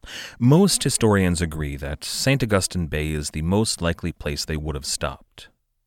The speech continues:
It was the easiest place to reach, given wind patterns in that region at this time of year, but it also had everything they needed. Water and food and supplies,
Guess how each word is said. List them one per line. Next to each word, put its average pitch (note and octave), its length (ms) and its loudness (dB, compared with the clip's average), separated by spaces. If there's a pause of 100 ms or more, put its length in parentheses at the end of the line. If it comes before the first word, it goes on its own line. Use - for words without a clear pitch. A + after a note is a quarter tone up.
(140)
It A2 160 0
was E2+ 300 -2
the D2 220 -10 (240)
easiest F#2+ 540 -2
place - 280 -4
to - 100 -6
reach, G2 380 -2
given C3 260 2
wind F#2+ 220 2
patterns F2 460 -2
in E2+ 140 0
that D#2 220 -2
region E2 400 -4
at F#2 280 -8
this D#2 180 -8
time F2 240 -2
of D2+ 140 -8
year, G#2+ 220 0
but E2 200 -2 (720)
it G#2+ 80 -2
also B2+ 220 0
had A#2+ 200 0
everything F2+ 600 0
they D#2 120 -2
needed. F#2 520 -8 (1040)
Water F#2 420 2
and C2 120 -12
food D#2 540 -2
and - 180 -14
supplies, - 920 -4